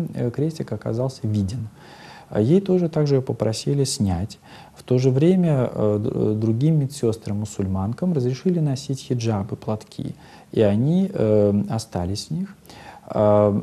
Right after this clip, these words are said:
она отказалась снять крестик, ее уволили. Сначала перевели ее на менее, э, на менее оплачиваемую работу, а потом сократили ее должность и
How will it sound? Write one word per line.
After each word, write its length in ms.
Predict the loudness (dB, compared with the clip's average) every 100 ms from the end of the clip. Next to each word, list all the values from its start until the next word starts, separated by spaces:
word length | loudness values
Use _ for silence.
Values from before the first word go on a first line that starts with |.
| -4
она 260 | -2 2 2
отказалась 640 | 0 0 0 2 0 -2
снять 260 | -4 -4 -4
крестик, 480 | -4 -4 -4 -6 -2
ее 160 | 2 2
уволили. 580 | 2 0 -2 -4 -10 -12
Сначала 400 | -6 -2 2 2
перевели 420 | 2 0 2 2
ее 80 | 2
на 120 | 2 0
менее, 320 | 0 0 -2
э, 180 | -4 -2
на 140 | -2
менее 260 | 0 0 -2
оплачиваемую 540 | -4 -6 -4 -4 -2
работу, 380 | 0 2 2 2
а 20 |
потом 260 | 0 0 0
сократили 580 | -2 -2 -2 0 -2 0
ее 140 | 0
должность 580 | 2 2 0 -2 -4 -4
и 200 | -2 -2